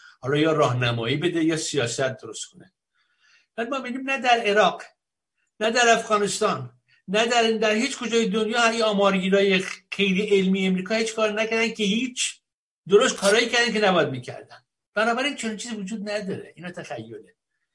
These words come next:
آمارگیری علمی که بتوان، بتوان نقطه نظرات یک ملت در بند تحت شدن بده وجود نداره. تنها چیزی که وجود داره روندهای، مطالعهٔ روندهای علمی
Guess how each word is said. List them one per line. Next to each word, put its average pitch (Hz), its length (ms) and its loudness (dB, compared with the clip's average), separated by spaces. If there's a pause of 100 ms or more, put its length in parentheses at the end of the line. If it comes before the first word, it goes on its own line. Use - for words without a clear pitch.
(200)
آمارگیری 175 920 0
علمی 175 260 -4
که 180 140 -4
بتوان، 170 760 -2
بتوان 185 580 0 (240)
نقطه 180 320 -4
نظرات 180 520 0
یک 190 180 0
ملت 165 520 -2
در 165 220 2
بند 165 500 0
تحت 151 300 -6
شدن 156 400 -10
بده 165 120 -8
وجود 165 500 -8
نداره. 113 320 -12 (380)
تنها 185 340 -2
چیزی 233 300 -6
که 226 60 -4
وجود 175 280 -4
داره 156 200 -2
روندهای، 160 680 0
مطالعهٔ 170 680 2
روندهای 160 680 0
علمی 202 340 -10